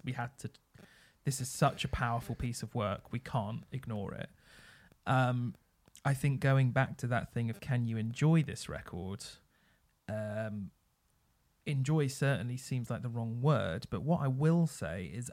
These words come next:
unlike you, by the sounds of it, and I don't wanna bring that car crash thing up again, but I've actually kind of been enticed back to it, despite myself, despite not really en-, I, I,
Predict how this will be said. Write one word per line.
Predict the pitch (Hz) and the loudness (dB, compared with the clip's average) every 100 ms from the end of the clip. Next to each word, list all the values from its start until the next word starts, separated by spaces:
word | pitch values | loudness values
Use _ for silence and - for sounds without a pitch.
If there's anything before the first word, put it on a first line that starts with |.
| - | 0
unlike | 151 147 131 151 156 - - | 4 4 4 2 0 -4 -10
you, | - - 131 | -10 -8 -6
by | 101 | -6
the | 107 | -4
sounds | - 127 131 120 | -2 0 0 -2
of | 85 | -6
it, | 95 - _ _ _ _ _ _ _ _ _ _ _ - | -10 -12 _ _ _ _ _ _ _ _ _ _ _ -8
and | 139 | -2
I | 127 | 2
don't | 147 127 | 4 2
wanna | 127 | 0
bring | 123 120 | -2 -4
that | 117 - | -4 -2
car | 139 123 | 0 0
crash | 131 113 - | 0 -4 -4
thing | 120 | -4
up | 113 - | -4 -4
again, | 117 131 110 95 - | -2 0 0 -2 -2
but | 120 - | -2 0
I've | 135 135 | 2 2
actually | 131 - - 123 | 2 -2 -4 -6
kind | - 120 | -4 -4
of | 117 - - | -4 -6 -2
been | 123 120 120 - - - - - - _ _ _ - - | -2 0 -4 -8 -16 -20 -20 -20 -20 _ _ _ -10 -2
enticed | 131 131 - 139 127 - - - - _ _ _ _ | -2 0 2 4 2 -2 -10 -12 -14 _ _ _ _
back | 151 143 - | 2 2 0
to | - 110 | -6 -4
it, | 117 - | -4 -6
despite | - - 151 147 139 | -8 2 6 6 6
myself, | 95 - - 80 - | -2 -6 -6 -6 -6
despite | - 131 143 151 | -6 0 4 4
not | 135 135 | 4 0
really | 131 127 123 | 0 0 0
en-, | 131 143 - _ - 131 - - - - - _ - - - _ - | 0 0 -2 _ -12 -10 -12 -20 -20 -20 -20 _ -20 -20 -20 _ -10
I, | - | 2
I, | 165 | 4